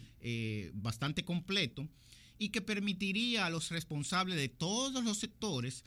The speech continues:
hacer un seguimiento del progreso de la transformación digital en las pequeñas empresas, porque es esencial para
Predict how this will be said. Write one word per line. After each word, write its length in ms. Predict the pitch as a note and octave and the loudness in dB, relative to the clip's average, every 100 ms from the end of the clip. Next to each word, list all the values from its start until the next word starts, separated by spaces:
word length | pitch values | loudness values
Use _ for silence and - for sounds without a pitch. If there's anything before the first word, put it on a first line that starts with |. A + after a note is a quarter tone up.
| - | -10
hacer 300 | G3+ G#3+ C4 | -4 0 2
un 100 | C4 | 2
seguimiento 640 | - G#3+ F#3 F3 G#3 G#3 G3 | 2 2 2 4 2 2 0
del 100 | E3 | 0
progreso 480 | D3 C#3 E3 F3+ F3 | -2 -2 -2 0 0
de 80 | |
la 120 | D3 B2+ | -2 -2
transformación 680 | C3+ B2+ C3 B2 A#2 D3 | 0 0 0 -2 0 -2
digital 520 | D#3+ E3+ D#3+ D3 C#3 - | 0 0 0 0 -2 -4
en 200 | E3+ F#3 | -4 -2
las 160 | E3+ - | -2 -4
pequeñas 480 | - - A2+ G#2+ - | -6 -2 -2 -2 -2
empresas, 640 | F2+ D#2+ D#2+ - - - - - - - - | -6 -6 -6 -8 -10 -18 -20 -20 -20 -14 -8
porque 240 | D3 F3+ | -2 0
es 120 | F3 | 0
esencial 960 | F#3 F#3 D#3 C3+ - F3 E3 C3 B2+ B2 - - - | 0 2 2 0 -2 2 4 2 0 -6 -16 -12 0
para 380 | D3 D3 C#3+ | 2 4 0